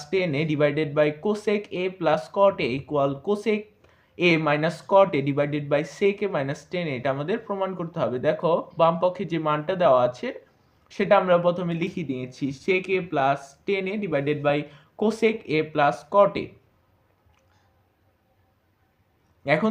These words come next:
দেখো আমরা কি করেছি, হর ও লবকে একই রাশি দ্বারা গুণ করেছি। গুণ করলে দেখো আমরা কি পাই, sec A plus ten A into sec A minus ten A, cosec A plus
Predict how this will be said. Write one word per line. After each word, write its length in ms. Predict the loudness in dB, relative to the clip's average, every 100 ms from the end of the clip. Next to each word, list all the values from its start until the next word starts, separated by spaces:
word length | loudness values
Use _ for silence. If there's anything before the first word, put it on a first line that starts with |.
| 2
দেখো 160 | 2 2
আমরা 140 | 0 -4 -4
কি 80 | -2
করেছি, 320 | 0 0 -2 -6 2
হর 180 | 2 4 2
ও 20 | 4
লবকে 360 | 4 2 -4 -2 -2
একই 240 | -2 -2 0
রাশি 240 | 0 -4 -2
দ্বারা 200 | 4 4 4 -8 _ _ _ -8
গুণ 240 | 2 2 4 4
করেছি। 420 | 4 0 -2 -8 -10 _ _ _ _ _ _ 0
গুণ 140 | 2 2
করলে 200 | 0 0 2 2
দেখো 160 | 2 -2
আমরা 160 | 0 -2 -2
কি 80 | -4 2
পাই, 180 | 4 4 -2 _ _ _ _ _ _ -2
sec 200 | 2 2 2
A 20 | -2 2
plus 220 | 4 2 -2
ten 180 | -4 -2 -2
A 20 | -2
into 240 | -4 -6 -6 -6
sec 220 | -6 -6 -6
A 20 | -4
minus 300 | -4 -4 -8 -6
ten 180 | -4 -4 -4
A, 20 | -10 -16 _ _ -4
cosec 380 | -2 0 -2 -2 -6
A 40 | -4 -4
plus 260 | 0 0